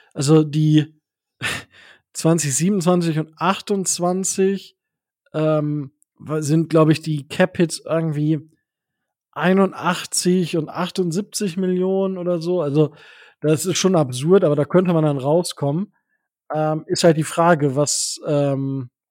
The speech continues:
was mit Jalen Hurts dann, dann ist. Aber man hat auf jeden Fall noch ein Void hier. Also, Jalen Hurts steht für eine längere Zeit,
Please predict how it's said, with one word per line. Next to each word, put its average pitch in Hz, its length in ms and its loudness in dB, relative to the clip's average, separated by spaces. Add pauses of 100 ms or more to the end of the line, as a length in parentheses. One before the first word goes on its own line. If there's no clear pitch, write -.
(920)
was 151 300 -2
mit 143 260 -2
Jalen 147 380 0
Hurts 135 400 -4
dann, 131 460 -8 (420)
dann 135 160 -4
ist. - 340 0 (680)
Aber 165 500 6
man 151 220 2
hat 156 140 4
auf 143 100 0
jeden 156 160 2
Fall 147 160 2
noch 135 140 0
ein 123 100 -6
Void 160 260 4
hier. 156 240 4
Also, 135 280 0 (400)
Jalen 151 420 4
Hurts 151 420 2
steht - 640 2
für 165 180 -2
eine 147 440 2 (420)
längere 143 640 2
Zeit, 131 640 -4